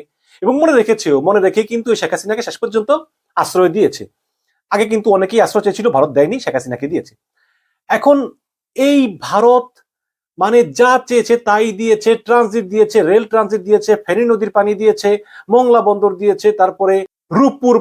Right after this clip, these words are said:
পারমাণবিক প্রকল্পে অ্যাক্সেস দিয়েছে, তারপরে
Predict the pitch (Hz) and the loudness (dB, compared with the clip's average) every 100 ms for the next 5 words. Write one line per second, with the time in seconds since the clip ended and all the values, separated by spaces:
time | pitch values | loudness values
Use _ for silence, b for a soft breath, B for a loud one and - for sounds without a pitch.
0 | - 240 240 226 220 214 214 208 208 208 | 2 2 2 2 0 0 -2 2 0 0
1 | 226 190 190 208 208 202 214 _ _ _ | -4 -4 0 0 0 -6 -8 _ _ _
2 | _ _ _ _ 170 185 196 190 | _ _ _ _ -2 0 2 4